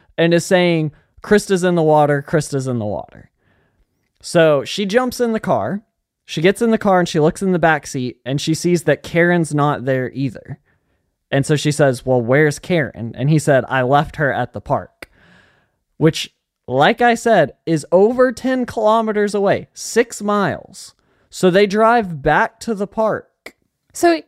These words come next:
Speaker 2: wait, he's not even, okay, not only is he not a dad, he's not even enough of an adult to figure out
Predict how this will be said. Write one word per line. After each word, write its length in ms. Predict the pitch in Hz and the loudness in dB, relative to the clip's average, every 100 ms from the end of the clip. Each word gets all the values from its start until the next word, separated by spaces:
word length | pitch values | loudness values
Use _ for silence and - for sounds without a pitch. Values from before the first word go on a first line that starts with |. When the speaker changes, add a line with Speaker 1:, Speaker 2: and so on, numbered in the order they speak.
| - | -4
Speaker 2:
wait, 300 | 285 269 - | -2 -2 0
he's 240 | 302 403 | 0 2
not 220 | 480 480 | 0 2
even, 400 | 415 415 392 302 - _ - | 2 2 -4 -6 -14 _ -4
okay, 300 | 285 254 220 | 0 0 0
not 200 | 240 269 | 0 0
only 300 | 339 330 302 | 0 -2 -4
is 140 | 262 | -4
he 160 | - 269 | -2 0
not 340 | 233 233 220 - _ | 2 2 0 -4 _
a 120 | 220 | -4
dad, 480 | 190 220 214 208 214 _ _ _ _ | -2 -2 -2 -4 -10 _ _ _ _
he's 260 | - 302 302 | 0 0 0
not 220 | 339 349 | -2 0
even 300 | 349 339 311 | 0 0 0
enough 340 | 240 254 254 254 | 0 0 0 -2
of 160 | 240 | -2
an 140 | 233 220 | 0 0
adult 600 | 196 208 220 339 - - _ _ _ _ - | 0 2 2 0 -8 -20 _ _ _ _ 0
to 140 | 311 | 0
figure 440 | - 285 233 320 | 2 -2 2 4
out 340 | 240 247 285 | 4 4 0